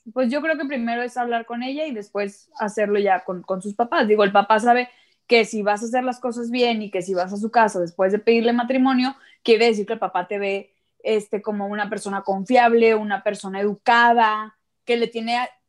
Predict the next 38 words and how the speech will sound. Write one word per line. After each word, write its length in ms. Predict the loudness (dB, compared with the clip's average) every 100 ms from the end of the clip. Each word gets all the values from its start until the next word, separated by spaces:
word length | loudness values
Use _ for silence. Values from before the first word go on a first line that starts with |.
| _
respeto, 800 | -14 -12 -8 -8 -6 -6 -4 -6 -10
porque 400 | -12 -10 -10 -10
ahorita 420 | -4 -2 -2 -4 -6
en 60 |
estos 240 | -8 -10 -10
tiempos 300 | -8 -6 -2
ya 180 | 0 0
hay 100 | -2
mucha 300 | -6 -10 -12
gente 240 | -10 -8
que 100 | -6
ni 120 | -8
siquiera 360 | -10 -6 -2 0
va 220 | 0 2
y 80 | 0
se, 160 | -2 -8
y 80 | -10
se 120 | -12
planta 380 | -8 -8 -8 -10
con 100 | -10
la 100 | -14
familia. 440 | -8 -4 -2 -4 -6
Entonces, 320 | -16 -18 -16
si 140 | -12 -4
tú 100 | 2
lo 120 | 4
haces 280 | 4 0 -8
es 120 | -10
porque 240 | -12 -10
le 100 | -10
tienes 320 | -10 -14 -16 _ _ _ _
el 200 | 0 0
respeto 680 | 0 -6 -6 -6 -2 -4 -4 -6
al, 400 | -4 -4 -6 -8
al 240 | -6 -4
apellido 600 | -6 -6 -8 -6 -6 -6
de 340 | -6 -8 -6 -6
ella, 320 | -6 -8